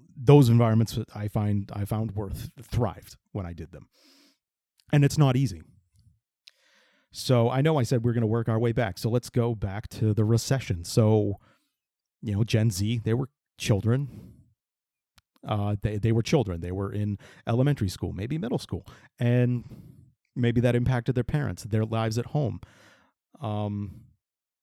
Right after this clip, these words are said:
for millennials like myself, or Zen-, even Zennials like my-, like myself, I'll, I'll use those ter-, terms interchangeably from time to time when I get going on a rant, sorry.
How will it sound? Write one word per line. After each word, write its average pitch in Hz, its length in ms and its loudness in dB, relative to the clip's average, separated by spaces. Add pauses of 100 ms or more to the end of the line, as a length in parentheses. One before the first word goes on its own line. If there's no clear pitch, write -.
(680)
for 117 120 -2
millennials 120 440 0
like 110 160 0
myself, 101 760 -4
or 92 240 -4
Zen-, 110 260 -2
even 123 260 0
Zennials 110 640 2
like 92 160 -6
my-, 98 300 -6
like 98 180 -8
myself, 92 460 -8
I'll, 95 120 -6
I'll 123 220 0
use 127 160 8
those 110 160 2
ter-, - 160 -12 (320)
terms 127 240 6
interchangeably 104 720 2
from 98 180 -4
time 101 220 -2
to 98 60 -4
time 101 260 -2
when 101 120 0
I 95 60 -4
get 98 160 -6
going 98 260 0
on 92 120 -2
a 85 40 -4
rant, 85 320 -8
sorry. 87 280 -8